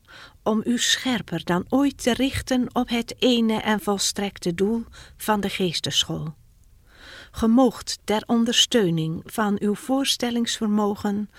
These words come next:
wat ons betreft spreken van roos, lelie of lotos, of hoe ge ook wilt. Wanneer ge maar aan dit ene doel vasthoudt, terugkeer tot de goddelijke aarde,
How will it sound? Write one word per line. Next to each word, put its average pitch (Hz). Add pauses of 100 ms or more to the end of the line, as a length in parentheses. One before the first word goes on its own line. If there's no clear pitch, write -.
(260)
wat 196
ons 269
betreft 185
spreken 175
van 160 (200)
roos, - (400)
lelie 202 (280)
of -
lotos, 214 (560)
of -
hoe 302
ge -
ook 190
wilt. 233 (720)
Wanneer 226
ge -
maar 160
aan 170
dit 147
ene 277
doel 254
vasthoudt, - (560)
terugkeer 156 (380)
tot 165
de 156
goddelijke 233
aarde, 160